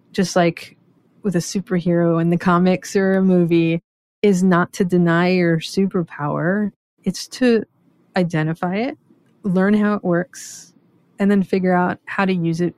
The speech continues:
for good. If you look at superhero stories, I mean, that's what they all are. Spider-Man's sticky webs could have gotten him in trouble and in stuck. He had to learn how to use them. Or Elsa and her ice power,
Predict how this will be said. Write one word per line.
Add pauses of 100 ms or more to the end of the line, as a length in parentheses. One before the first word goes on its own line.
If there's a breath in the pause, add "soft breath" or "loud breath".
(300)
for
good. (360)
If
you
look
at
superhero
stories,
I
mean,
that's
what
they
all
are. (360)
Spider-Man's
sticky
webs
could
have
gotten
him
in
trouble
and
in
stuck.
He
had
to
learn
how
to
use
them.
Or
Elsa
and
her (520)
ice
power,